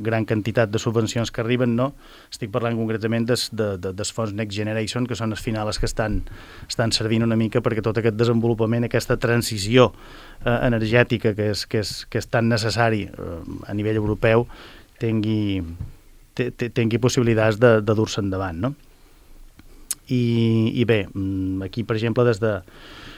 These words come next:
des del Consell Insular de Formentera, concretament a l'àrea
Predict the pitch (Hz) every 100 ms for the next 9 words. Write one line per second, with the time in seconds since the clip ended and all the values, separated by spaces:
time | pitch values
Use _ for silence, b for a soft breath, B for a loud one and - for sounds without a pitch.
0 | B - 110 101 113 104 98 110 110 107
1 | 104 - 110 - 113 110 110 110 113 113
2 | 117 107 131 135 143 B B B B -
3 | 113 117 113 113 113 110 113 110 110